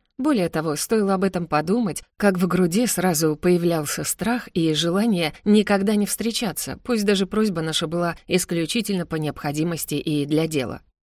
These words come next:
"То есть мы обратимся к ней лично?" уточнила я, надеясь, что Вальдемар щедро предложит мне посидеть в кафе, пока он будет очищать собственный сейф и беседовать с родителями. "Мамы сейчас в столице нет.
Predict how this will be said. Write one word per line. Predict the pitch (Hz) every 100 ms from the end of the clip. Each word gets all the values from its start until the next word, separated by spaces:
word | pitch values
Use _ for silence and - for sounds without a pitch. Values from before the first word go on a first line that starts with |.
| _ -
"То | 175
есть | 175 - 196
мы | 190 190
обратимся | - 170 180 185 196 - 180
к | 190
ней | 185 180 - _ -
лично?" | 156 214 - - 247 - _ _
уточнила | 190 190 - 220 214 190
я, | 180
надеясь, | 180 175 170
что | - 170
Вальдемар | 170 151 165 190 220 -
щедро | - 247 220 214
предложит | 196 190 196 208 190 180
мне | 185
посидеть | 180 180 196 175 160
в | -
кафе, | 220 - - - -
пока | 165 160
он | 156
будет | 160 156 160
очищать | 156 170 - 170 131
собственный | 175 156 - 147 147
сейф | - 240 233 -
и | 226 208
беседовать | 180 180 156 147 147
с | 175
родителями. | 175 156 143 139 - - _ _ _ _ _
"Мамы | 175 196 208 185 165
сейчас | - 170 196 175
в | -
столице | - 175 185 170 202
нет. | 220 190